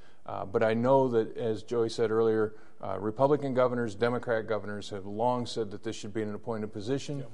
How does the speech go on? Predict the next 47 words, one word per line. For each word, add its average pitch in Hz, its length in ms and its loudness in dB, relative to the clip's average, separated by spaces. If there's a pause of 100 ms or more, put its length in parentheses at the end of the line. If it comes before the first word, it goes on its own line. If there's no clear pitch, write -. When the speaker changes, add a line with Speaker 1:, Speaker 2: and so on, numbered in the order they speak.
Speaker 1:
The 107 120 -6
administra-, 120 480 -4
or 117 80 2
the, 107 220 0
uh, 101 80 -2
General 113 300 0
Assembly 120 360 -2
has 107 160 -2
come - 160 -8
along, 131 480 2 (480)
uh, 104 260 -2
and 113 80 -4
I 107 120 0
think 117 240 -4
it's 110 100 -6
going 107 260 -4
to 98 60 -4
happen 98 380 -6
this 95 260 -8
year, 101 300 -4 (320)
uh, 98 180 -4
effective 101 760 -4
at 107 140 -8
the 107 120 -2
end 104 160 -2
of 90 80 -8
what 107 140 0
would 101 140 -8
be 101 240 -8
two 113 180 -6
terms 98 420 -6
for 95 160 -10
the 92 80 -6
current, 98 580 -8
uh, 92 200 -6
public 98 340 -6
instruction, 98 580 -6
uh, - 240 -10
superintendent 101 460 -8
of 92 100 -10
public 95 220 -6
instruction, 95 560 -8
were 98 120 -10
she - 120 -10
to 92 80 -8
win 95 160 -8
in 95 120 -10